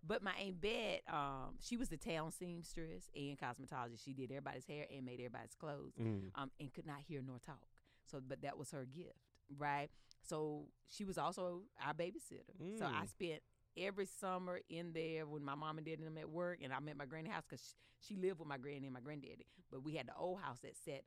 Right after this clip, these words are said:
Speaker 1: up, up on the hill,
Speaker 2: Mm-hmm.
Speaker 1: and that was her workspace.
Speaker 2: Yep.
Speaker 1: So I would sit in there with her all day, and you, you know, she can't hear her talk, so ain't no music playing, ain't,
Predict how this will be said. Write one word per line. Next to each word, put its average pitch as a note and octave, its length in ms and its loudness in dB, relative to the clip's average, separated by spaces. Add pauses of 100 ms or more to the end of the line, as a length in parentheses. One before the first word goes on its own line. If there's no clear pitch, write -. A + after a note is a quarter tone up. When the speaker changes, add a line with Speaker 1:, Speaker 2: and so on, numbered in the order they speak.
Speaker 1:
up, C#3 240 -4
up C3+ 140 -4
on C3 160 -2
the A#2+ 80 -4
hill, D3+ 360 -6
Speaker 2:
Mm-hmm. B2 280 8
Speaker 1:
and C3+ 180 10
that C3+ 120 -2
was C3 120 -6
her C#3 80 -4
workspace. - 640 -4
Speaker 2:
Yep. G2+ 300 6
Speaker 1:
So E3 80 2
I F3 80 6
would G3 100 -2
sit F#3 140 0
in F3 80 -2
there F3 140 0
with F#3 120 -2
her G#3+ 100 0
all C#3 200 2
day, A#2+ 300 -6 (180)
and C#3 100 0
you, E3+ 120 -4 (200)
you D#3 140 -6
know, C#3 220 -6 (100)
she F#3 80 -10
can't E3+ 160 -2
hear E3 140 0
her - 40 -2
talk, F3 240 0
so C#3 140 -2
ain't C#3+ 180 -2
no B2 80 -2
music D3+ 360 -4
playing, D#3+ 440 -2
ain't, C#3+ 160 -6